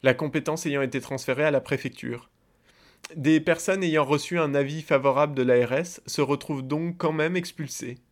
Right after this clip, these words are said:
L'Observatoire du droit à la santé des étrangers notant qu'aucun gouvernement jusqu'ici n'avait enfermé ou expulsé autant de gens malades. Que se passera-t-il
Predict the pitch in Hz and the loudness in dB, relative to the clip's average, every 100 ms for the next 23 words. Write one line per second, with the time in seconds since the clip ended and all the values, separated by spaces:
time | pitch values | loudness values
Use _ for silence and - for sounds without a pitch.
0 | _ 135 123 147 135 139 143 143 123 117 | _ -4 -2 0 2 2 2 0 0 -2
1 | 139 143 131 123 135 131 143 135 120 117 | 4 6 6 2 -2 -4 -2 -2 -4 -6
2 | 120 113 170 175 117 139 175 - - _ | -6 -2 0 0 0 -2 -2 -12 -20 _
3 | - 240 240 233 202 160 160 147 147 156 | -4 -2 0 -2 -2 2 2 2 -2 -2
4 | 151 135 - 131 127 139 156 123 131 - | -4 -8 -8 -6 -4 -2 -2 2 0 0
5 | 139 160 139 143 143 - 208 180 - 131 | -2 -2 0 0 -2 0 2 2 -2 -10
6 | 120 135 143 - 123 127 139 127 127 123 | -6 -2 -2 -2 -6 -2 -2 0 0 0
7 | 120 110 117 - _ _ _ _ _ _ | 0 -2 -4 -14 _ _ _ _ _ _
8 | _ - - - _ 269 269 - 180 185 | _ -20 -20 -20 _ -2 0 2 2 2
9 | 180 165 156 151 165 196 | 0 0 0 0 -2 -4